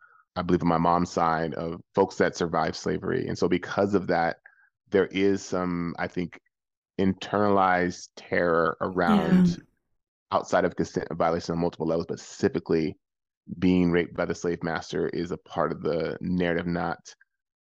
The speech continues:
Speaker 1: um, discussed near enough, but there. So I had to kind of just grieve those things, um, release those things, research those things, and know that
Speaker 2: Mm.
Speaker 1: happened, that it doesn't justify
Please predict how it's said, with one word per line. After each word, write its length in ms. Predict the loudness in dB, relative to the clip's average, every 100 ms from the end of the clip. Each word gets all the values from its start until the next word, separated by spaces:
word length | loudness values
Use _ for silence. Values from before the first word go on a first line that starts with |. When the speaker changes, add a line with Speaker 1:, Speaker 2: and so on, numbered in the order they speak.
| _
Speaker 1:
um, 180 | -4 -4
discussed 540 | -4 -6 0 0 0
near 120 | 0 2
enough, 260 | 2 0
but 180 | -2 -2
there. 220 | 2 2 2
So 100 | 2
I 40 |
had 60 | 2
to 60 |
kind 140 | 0 0
of 160 | -2 -8 _ _ _ -14
just 180 | -14 -14 -18 _ -6
grieve 420 | -2 2 2 2
those 260 | 2 0 0
things, 580 | -4 -4 -6 -10 -14 -12
um, 320 | -8 -6 -6 -6
release 480 | -2 2 6 4 4
those 220 | 2 0
things, 320 | 2 0 0 0
research 460 | 0 2 -2 -2
those 200 | -2 -2
things, 280 | -2 -4 -4
and 100 | 0
know 120 | 2
that 160 | 2 6
Speaker 2:
Mm. 100 | 8
Speaker 1:
happened, 280 | 8 4 -2
that 100 | -2
it 160 | -4 -4
doesn't 300 | -4 -4 -2
justify 680 | -2 -2 0 2 4 2